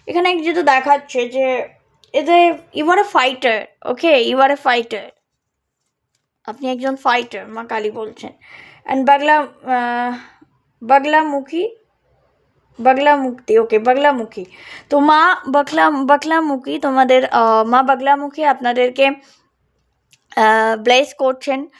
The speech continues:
শত্রু, আহ, মানে শত্রু নিধন করেন। আপনারা সকলেই জানেন যে মা বাগলামুখী হলেন শত্রুদের বিনাশ করা বা, আহ, স-,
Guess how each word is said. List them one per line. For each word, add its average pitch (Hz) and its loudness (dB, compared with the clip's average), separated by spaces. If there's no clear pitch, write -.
শত্রু, 269 -4
আহ, 226 0
মানে 214 -4
শত্রু 262 -2
নিধন 254 2
করেন। 233 0
আপনারা 233 -4
সকলেই 254 -4
জানেন 254 -2
যে 254 4
মা 254 2
বাগলামুখী 247 -2
হলেন 247 -2
শত্রুদের 240 0
বিনাশ 233 0
করা 226 2
বা, 226 -2
আহ, 233 -4
স-, 226 -12